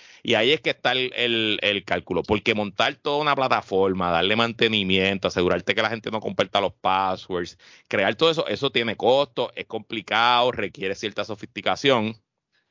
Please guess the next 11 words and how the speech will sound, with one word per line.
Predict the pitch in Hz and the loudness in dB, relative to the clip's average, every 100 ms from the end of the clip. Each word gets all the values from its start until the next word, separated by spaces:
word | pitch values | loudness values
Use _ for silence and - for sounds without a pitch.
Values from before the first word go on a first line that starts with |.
| _ - 104 | _ -18 -2
Versus | 104 151 156 - | 2 2 2 0
tirarlo | 95 87 120 | 0 4 4
por | 139 143 | 4 2
ese | 151 | 0
feed | 139 139 | 0 2
de | 135 | 2
YouTube | 151 165 123 | 2 2 4
y | |
dale | 104 113 | 4 4
que | 139 | 0
estarle | - 160 160 | 0 2 2